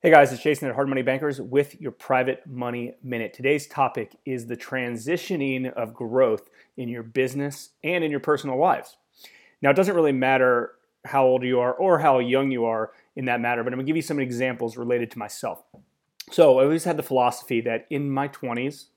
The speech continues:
I would learn, and in my thirties I would earn. Now, I'm not exactly sure what happens in my forties, fifties, sixties, I haven't got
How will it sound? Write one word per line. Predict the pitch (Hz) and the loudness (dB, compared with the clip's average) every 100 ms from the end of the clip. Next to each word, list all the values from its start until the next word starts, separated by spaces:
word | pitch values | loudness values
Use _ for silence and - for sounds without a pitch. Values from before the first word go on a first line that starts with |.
| - | -8
I | 107 | -6
would | 139 | -4
learn, | 110 95 110 131 _ - - - | -6 -10 -14 -18 _ -20 -20 -14
and | 117 | -10
in | 113 | -6
my | 127 | -6
thirties | 127 - 95 98 120 120 _ _ - | -6 -8 -8 -6 -8 -10 _ _ -10
I | 113 | -6
would | 120 147 | -6 -2
earn. | 196 - - _ _ _ - | -2 -4 -10 _ _ _ -6
Now, | |
I'm | 127 | 2
not | 135 | 4
exactly | 123 135 120 | 6 4 2
sure | - 123 | -2 0
what | |
happens | 120 113 113 | 0 -2 -4
in | |
my | 110 | -10
forties, | - 110 113 | -8 -10 -8
fifties, | 110 - 113 | -8 -10 -10
sixties, | 147 131 120 | -8 -8 -8
I | |
haven't | 104 104 | -8 -4
got | 117 | -4